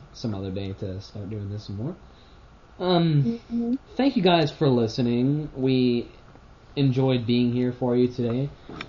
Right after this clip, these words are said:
Speaker 1: Thank you for
Speaker 2: Hope we didn't bore you too bad.
Speaker 1: Too bad.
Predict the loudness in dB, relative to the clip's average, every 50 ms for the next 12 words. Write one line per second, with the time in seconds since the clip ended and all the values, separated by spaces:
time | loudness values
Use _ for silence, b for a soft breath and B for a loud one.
0 | -14 -8 -4 -2 -2 -2 -2 -4 -4 -2 0 0 2 2 2 4 4 4 4 4
1 | 2 4 4 2 2 2 0 -2 -6 -12 -14 -20 -12 -10 -8 -4 4 8 8 8
2 | 10 10 8 8 8 8 6 6 4 2 0 -2 -12 -8 -6 -6 -6 -6 -8 -12
3 | -12 -14